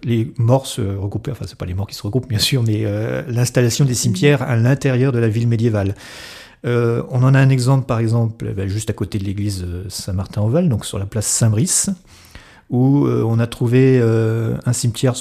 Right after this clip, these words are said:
Speaker 1: probablement paroissial, qui devait être,
Speaker 2: Mhm.
Speaker 1: euh, associé à l'église Saint-Brice, qui n'existe plus actuellement, et qui, lui, est daté des onzième, treizième siècles.
Speaker 2: Et est-ce qu'il y en a, euh,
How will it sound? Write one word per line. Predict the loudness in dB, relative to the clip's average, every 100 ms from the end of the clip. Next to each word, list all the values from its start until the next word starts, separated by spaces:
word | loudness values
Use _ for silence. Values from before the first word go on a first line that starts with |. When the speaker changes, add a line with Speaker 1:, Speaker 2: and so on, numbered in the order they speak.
| -10
Speaker 1:
probablement | 0 2 4 4
paroissial, | 2 0 0 0 2 2 2 0 -6 -14
qui | -14
devait | -8 -2 0 0
être, | -2 -4
Speaker 2:
Mhm. | -4
Speaker 1:
euh, | -4
associé | -6 -6 -6 -4
à |
l'église | -4 -4 -4
Saint-Brice, | -2 -2 -2 -4
qui | -8
n'existe | -8 -6 -8 -10
plus | -10 -10
actuellement, | -8 -6 0 0 0 -8 -20 -20 -20 _ 0
et | 4 4 2
qui, | 0 2 2
lui, | 4 4
est | 4
daté | 4 0 2 2
des | 4 4 4
onzième, | 2 2 2
treizième | 2 0 0 0
siècles. | -4 -10 -14 _ _ _ _ _ _ _ _ _ _ _ -20 _ _ _ _ _ _ _ 0
Speaker 2:
Et |
est-ce | 2 2 0
qu'il | -2
y |
en | 0
a, | 0 0 0 2
euh, | 2 4 4 4 2 2 0